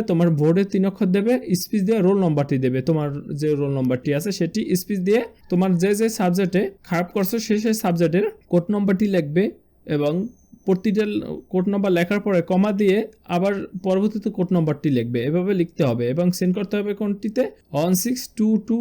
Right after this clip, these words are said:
টু নম্বরে। প্রতি পত্রের জন্য আবেদন ফি দেড়শো টাকা,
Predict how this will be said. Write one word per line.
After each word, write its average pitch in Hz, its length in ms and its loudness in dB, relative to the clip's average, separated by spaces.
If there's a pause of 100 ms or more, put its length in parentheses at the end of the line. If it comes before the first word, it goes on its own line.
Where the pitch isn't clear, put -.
(160)
টু 226 120 2
নম্বরে। 135 440 0 (340)
প্রতি 185 260 0
পত্রের 220 340 -2
জন্য 208 200 0
আবেদন 180 300 2
ফি 214 200 0
দেড়শো 175 360 2
টাকা, 120 260 -4